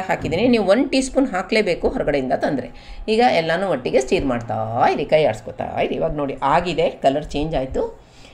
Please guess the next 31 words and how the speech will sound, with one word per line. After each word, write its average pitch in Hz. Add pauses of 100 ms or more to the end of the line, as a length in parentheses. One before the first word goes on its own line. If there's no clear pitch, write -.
(120)
ಈಗ 254
ಸ್ವಿಚ್ 226
ಆಫ್ 381
ಮಾಡಿಬಿಟ್ಟು 160 (240)
ಅದಕ್ಕೆ 196
ಒಂದೇ 202
ಒಂದು 233
ಬ್ಯಾಡಗಿ 139
ಮೆಣಸಿನ್ಕಾಯಿ 143
ಹಾಕ್ಕೊಳ್ಳಿ, 170
ಸಾಕಾಗುತ್ತೆ. 208
ಇದಕ್ಕೆ 220
ಪೆಪ್ಪರ್ -
ಹಾಕಿರ್ತೀವಲ್ಲ 220
ಅದ್ರದ್ದು 214
ಮತ್ತು 220 (260)
ಈ 208
ಒಂದು 185
ಮೆಣಸಿನ್ಕಾಯ್ದು 190
ಫ್ಲೇವರ್, 170
ಮ್, 127
ಭರ್ಪೂರ್ 175
ಸಾಕಾಗುತ್ತೆ, 123
ಜಾಸ್ತಿ 113
ಹಾಕ್ಬೇಡಿ. -
ಇದನ್ನು 202
ಸ್ಟೀರ್ 208
ಮಾಡಿದರೆ 170
ಸಾಕು, 170
ಆ 226
ಬಿಸಿನಲ್ಲೇ, 165